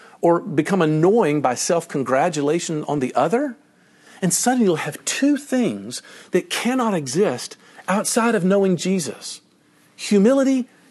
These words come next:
and confidence. But here's the thing.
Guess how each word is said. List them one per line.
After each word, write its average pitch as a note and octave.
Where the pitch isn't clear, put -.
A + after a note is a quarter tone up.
and A#3+
confidence. -
But F3
here's C4
the B3
thing. C4+